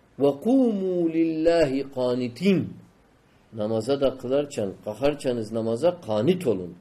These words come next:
Kanit nedir? Yani ihsan derecesinde kendinizi olmuş gibi olun. Sen Allah'ı görmüyorsan Allah seni görüyor. Evet.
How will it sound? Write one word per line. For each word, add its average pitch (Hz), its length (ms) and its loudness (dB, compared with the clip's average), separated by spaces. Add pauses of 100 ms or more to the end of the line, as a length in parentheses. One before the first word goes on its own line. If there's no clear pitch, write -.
Kanit 165 360 0
nedir? 220 360 4 (680)
Yani 107 500 -4
ihsan 117 560 -8
derecesinde 101 960 -6 (240)
kendinizi 101 800 -6 (1000)
olmuş 101 460 -4
gibi 90 200 -10
olun. 80 280 -10 (680)
Sen 127 240 -4
Allah'ı 113 380 -2
görmüyorsan 123 800 0 (120)
Allah 98 360 -6
seni 90 260 -14
görüyor. 64 400 -20 (1200)
Evet. 170 260 8